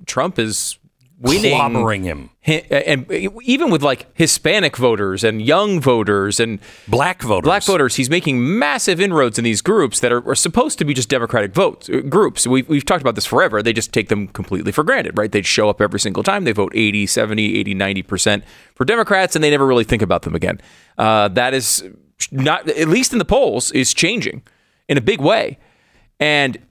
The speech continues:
Speaker 1: at some point, you wonder, are they just go-, are they really going to go down with the ship with Joe Biden? Are they
Speaker 2: What, what are
Speaker 1: really,
Speaker 2: their,
Speaker 1: they are that dedicated
Speaker 2: honestly,
Speaker 1: to this man?
Speaker 2: what is your choice at this point?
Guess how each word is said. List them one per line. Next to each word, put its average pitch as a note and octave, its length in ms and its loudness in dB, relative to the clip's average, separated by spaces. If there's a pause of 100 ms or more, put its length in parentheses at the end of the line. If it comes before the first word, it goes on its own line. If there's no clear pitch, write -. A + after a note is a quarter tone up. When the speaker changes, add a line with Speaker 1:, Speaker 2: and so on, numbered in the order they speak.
(520)
Speaker 1:
at F3+ 160 -2
some C4+ 420 2
point, G3 320 2
you D3 120 4
wonder, D#3 580 2
are C3+ 140 -2
they G#3+ 120 2
just C#4 220 -2
go-, - 180 -2
are D3+ 120 0
they G3+ 120 2
really A3+ 380 2
going G3+ 360 0
to B2 480 0 (120)
go E3 260 4
down D3+ 480 -2
with B2 240 2
the A#2 80 0
ship - 500 0 (180)
with B2+ 180 2
Joe C3 180 2
Biden? A2 420 -4 (300)
Are D3+ 120 0
they D#3+ 80 4
Speaker 2:
What, E3 180 2
what F3 120 2
are - 20 2
Speaker 1:
really, A#3 180 2
Speaker 2:
their, G3 120 2
Speaker 1:
they G#3+ 100 4
are D#3+ 80 0
that E3+ 220 0
dedicated A#3+ 400 2
Speaker 2:
honestly, E2+ 120 -4
Speaker 1:
to A#2 80 0
this G#2 180 -2
man? G#2+ 140 2
Speaker 2:
what C#3 220 2
is C3+ 280 -2
your C#3 140 2
choice C#3 480 -2
at F#2 140 -8
this G2+ 180 0
point? F#2+ 420 -4